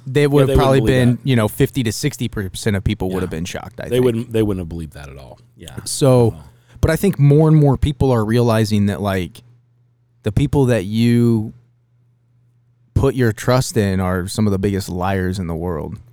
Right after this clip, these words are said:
Speaker 2: <laughs> Right, right. Yeah, a hundred percent. So if it's not that, it, so if, if it did come out that the government's, you know, holding alien technology, all that kind of stuff, and all, they all came full disclosure,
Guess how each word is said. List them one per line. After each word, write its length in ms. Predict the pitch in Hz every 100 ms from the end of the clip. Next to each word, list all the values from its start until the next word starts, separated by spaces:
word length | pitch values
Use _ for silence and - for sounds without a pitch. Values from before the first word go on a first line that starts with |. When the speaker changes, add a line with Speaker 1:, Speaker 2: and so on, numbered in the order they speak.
| -
Speaker 2:
<laughs> 260 | - 127 -
Right, 340 | - - - -
right. 440 | 120 120 110 - - _ _ _ _ -
Yeah, 220 | 139 98
a 40 |
hundred 160 | 110 117
percent. 420 | 92 - 135 - _ _ _ _ _ _ _ _ _ -
So 300 | 196 180 - _ _ _ _ _ -
if 140 | 143
it's 160 | 143 -
not 240 | 165 185
that, 180 | 226 196
it, 120 | 156 -
so 260 | - 147
if, 200 | 147 143 127
if 120 | 131
it 100 | 131
did 160 | 175 185
come 220 | - 143
out 240 | 117 113 107
that 100 | 98
the 200 | 95 92
government's, 520 | 127 127 113 - - _
you 120 | 107
know, 200 | 92 85 - _ _ _
holding 320 | - 127 127 117
alien 260 | 117 117
technology, 640 | 110 101 107 101 101 98
all 100 | 101
that 80 | 104 -
kind 140 | 101
of 60 | 95
stuff, 320 | 101 101 95
and 100 | 98
all, 220 | 101 -
they 200 | 95 98
all 160 | 104 101
came 240 | - 98
full 160 | - 101
disclosure, 600 | 87 - 101 90 95